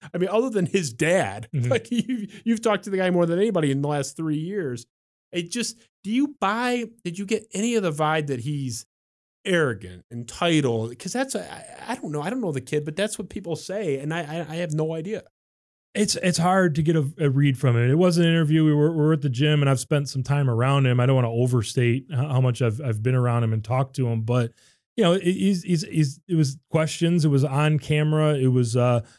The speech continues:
Speaker 2: that kind of thing. I think you could check out the doc and maybe kinda judge on your own for how, how you think he kinda comes off. He knows he's,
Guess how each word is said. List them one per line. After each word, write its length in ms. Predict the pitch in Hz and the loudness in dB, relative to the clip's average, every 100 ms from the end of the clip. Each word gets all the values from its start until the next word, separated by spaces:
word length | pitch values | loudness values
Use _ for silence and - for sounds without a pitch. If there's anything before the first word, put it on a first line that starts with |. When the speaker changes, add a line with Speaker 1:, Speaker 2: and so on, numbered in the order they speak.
| _ | _
Speaker 2:
that 160 | 143 156 | -2 0
kind 140 | 147 | 0
of 60 | 127 | 0
thing. 180 | 143 143 | 2 2
I 60 | 143 | 4
think 120 | 180 | 4
you 200 | 170 165 | 2 0
could 80 | 139 | 0
check 140 | 160 | 0
out 140 | 151 131 | 2 2
the 80 | |
doc 300 | 120 131 143 | 0 2 2
and 120 | 135 127 | 0 0
maybe 240 | 127 123 131 | 2 0 -2
kinda 180 | - 139 | -2 0
judge 280 | 113 135 131 | 2 2 4
on 160 | 131 | 2
your 180 | 117 113 | 2 2
own 420 | 156 180 135 127 - _ _ | 2 2 2 0 -2 _ _
for 100 | - 123 | 0 2
how, 200 | 139 139 | 2 2
how 100 | 135 | 2
you 160 | 139 131 | 4 4
think 200 | 143 131 | 2 0
he 100 | 139 | 0
kinda 220 | 135 127 | 2 0
comes 300 | 107 131 113 | 0 0 2
off. 240 | 127 120 107 - _ _ | 2 2 -2 -10 _ _
He 100 | 185 | 2
knows 380 | 185 185 180 127 | 4 4 2 2
he's, 420 | 131 123 104 - | 0 0 -4 -12